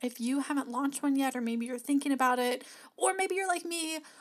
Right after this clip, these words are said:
where you have it out there and you're like, "I wanna rip it apart and redo everything,"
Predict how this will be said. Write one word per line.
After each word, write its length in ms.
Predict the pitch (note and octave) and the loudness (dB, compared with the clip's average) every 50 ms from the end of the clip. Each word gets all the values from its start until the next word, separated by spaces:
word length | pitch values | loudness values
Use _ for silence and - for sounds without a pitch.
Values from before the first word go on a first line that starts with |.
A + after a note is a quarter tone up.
| - | -8
where 220 | - B3+ C4+ C4 C4+ | 0 4 6 6 6
you 200 | B3+ B3 B3 A3+ | 6 2 2 0
have 260 | - - C#4+ C#4+ C#4 | 2 2 2 2 4
it 60 | C#4+ | 2
out 180 | C#4 C4 C4 - | 0 0 0 -2
there 280 | C4+ C4 C4 C4+ C4+ | -4 -2 -2 -2 -2
and 140 | C4 C4 A#3 | -2 -4 -4
you're 120 | A#3+ B3+ B3+ | -4 -6 -6
like, 120 | B3+ - - | -8 -6 -2
"I 200 | D4 D4+ D4 D4+ C#4+ | 0 0 0 0 -2
wanna 220 | C4+ C#4 C#4+ C#4 | 0 2 2 4
rip 180 | C4 D4 D4 D4 | 4 2 -2 -2
it 60 | B3+ | -2
apart 300 | B3 - C4+ C4 C4+ C4+ | -2 -2 -2 -2 -2 -2
and 340 | C4 A#3+ A#3 A#3 A3+ A#3 C4 | -4 -2 -2 -2 -2 -4 -6
redo 540 | B3+ A#3 A3+ C4+ C#4 C#4 A#3+ C#4 C4 B3+ | -8 -4 0 4 4 4 4 4 4 4
everything," 600 | A#3+ A3+ A3 B3 A#3 A#3 C#4 C4 C4+ C4+ C#4+ C#4+ | 2 2 2 -2 -4 -2 0 0 2 2 0 0